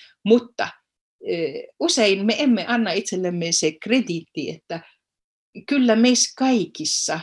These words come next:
siis arabeissa ja sillä alueella erityisesti Egypti, äh, ja, ja tää Palestiina, Syyria,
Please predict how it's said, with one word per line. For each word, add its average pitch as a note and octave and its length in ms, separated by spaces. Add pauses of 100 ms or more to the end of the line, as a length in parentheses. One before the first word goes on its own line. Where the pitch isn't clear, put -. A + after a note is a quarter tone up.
siis - 380
arabeissa D#3 680
ja E3 140
sillä F3 320
alueella C#3+ 560
erityisesti - 840 (540)
Egypti, C3 760
äh, - 80 (200)
ja, D3 280
ja C#3 260
tää A2 320 (200)
Palestiina, C3+ 640
Syyria, D3+ 500